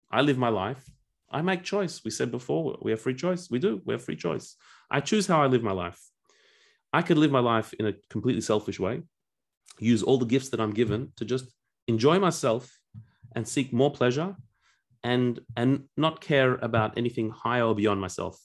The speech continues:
I can choose to do that. Or I can choose to use the gifts that I've been given, the life I've been given, to share, to give, to bring light to others, to do good, to, to make the world a holier and better place.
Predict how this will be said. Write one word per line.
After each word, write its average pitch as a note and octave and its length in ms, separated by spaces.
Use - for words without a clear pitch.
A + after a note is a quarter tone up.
I A2+ 40
can A2+ 160
choose B2 200
to A#2+ 80
do G#2+ 100
that. G2 160
Or C#3 380
I A#2+ 80
can A#2+ 140
choose C#3 240
to A2+ 100
use B2 240
the G#2 60
gifts B2+ 320
that A#2 100
I've G#2 140
been G2+ 120
given, G#2 220
the G2+ 40
life G#2 260
I've A2 100
been F#2+ 100
given, G2 400
to - 120
share, A#2 360
to A#2 80
give, C#3+ 220
to B2+ 60
bring A2+ 180
light A#2+ 240
to - 120
others, G#2+ 460
to - 100
do A#2 120
good, A2+ 360
to, - 120
to - 120
make A2+ 160
the G#2+ 80
world G#2+ 160
a G2+ 60
holier G#2+ 340
and G2+ 160
better F#2+ 160
place. F#2+ 420